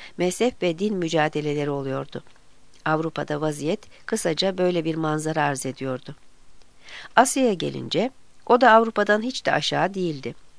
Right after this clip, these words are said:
Lisanların ve fikirlerin kaynağı olan Hint ve Tibet, siyasi ve felsefi meselelerin en gariplerine sahne olan Çin, iç ve dış harplerle,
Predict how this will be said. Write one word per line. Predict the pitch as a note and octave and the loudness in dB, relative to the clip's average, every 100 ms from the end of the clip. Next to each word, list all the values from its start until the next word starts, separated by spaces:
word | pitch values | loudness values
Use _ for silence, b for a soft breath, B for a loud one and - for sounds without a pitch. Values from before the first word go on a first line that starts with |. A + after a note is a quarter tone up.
| - B B | -20 B B
Lisanların | D#3+ - D#3 D#3+ D3+ A3+ | -4 0 0 0 0 0
ve | G#3+ G3+ | -2 -4
fikirlerin | F#3 - F#3 F3+ G3 | -6 -4 -2 0 -2
kaynağı | G3 E3+ E3+ F3 D#3+ | -2 0 0 2 0
olan | C#3 D#3+ G#3+ B B | 0 -2 -4 B B
Hint | A#3+ C4 | -4 -2
ve | F3 E3 | -2 -2
Tibet, | - F3+ D3 - B B B | -2 -2 -2 -4 B B B
siyasi | - E3+ E3 - B3+ | 2 6 6 6 0
ve | A#3+ A#3 - | 2 0 -2
felsefi | - E3 E3+ F3 A3 A#3+ | 0 0 2 -2 -2 -2
meselelerin | A3 A#3 G#3+ G3+ G#3 A3 B B - | 0 0 0 0 -2 -2 B B 0
en | B3+ B3 | 2 4
gariplerine | F#3 F3+ - D#3+ E3 F3+ | 2 2 -2 -2 -2 -2
sahne | F3+ E3 G3 | 0 0 0
olan | F3+ D3 C#3+ - - | 0 0 -4 -8 -4
Çin, | - F3 G#3+ B B B | 0 2 0 B B B
iç | A#3+ - | -4 -2
ve | F#3+ F3 | -2 0
dış | G#3+ - | 0 2
harplerle, | F3 E3+ - D#3 D3 C#3+ | 0 0 0 0 0 -2